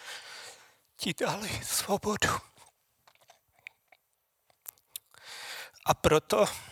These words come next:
druhá Korinským čtyři šestnáct. „Proto neklesáme na mysli, i když navenek hyneme.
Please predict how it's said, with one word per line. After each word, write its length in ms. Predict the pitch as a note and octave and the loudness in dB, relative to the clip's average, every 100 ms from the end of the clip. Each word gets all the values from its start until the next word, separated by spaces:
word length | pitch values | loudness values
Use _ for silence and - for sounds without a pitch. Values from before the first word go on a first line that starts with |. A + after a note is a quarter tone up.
| - - - | -20 -20 -6
druhá 280 | D3+ C#3 C3 | 6 8 8
Korinským 720 | - E3+ C#3 C#3 - - D3 | 6 6 6 4 0 0 4
čtyři 440 | - - C#3+ D3+ D3 | 6 8 6 8 8
šestnáct. 680 | - D#3+ - D3+ D3+ - - - _ _ _ _ _ _ - - - - - - - - - - _ _ | 8 8 6 6 6 6 -4 -12 _ _ _ _ _ _ -20 -20 -20 -20 -20 -20 -20 -20 -20 -20 _ _
„Proto 480 | - F#3+ - G3+ A3 - C3+ - | 10 10 10 10 10 8 2 4
neklesáme 920 | C#3 C#3+ - D#3+ - - E3+ E3 F3 | 6 6 8 8 8 10 10 10 8
na 160 | E3+ C#3+ | 8 8
mysli, 640 | D3+ B2+ - D#3 D3+ - | 6 4 4 4 2 0
i 120 | - C3+ | 0 0
když 380 | B2+ B2 - | 2 4 4
navenek 580 | C3+ C3 C#3 D#3 D#3+ - | 8 8 10 8 6 4
hyneme. 560 | A#2+ C3+ C#3 B2+ A#2 | 2 4 6 4 2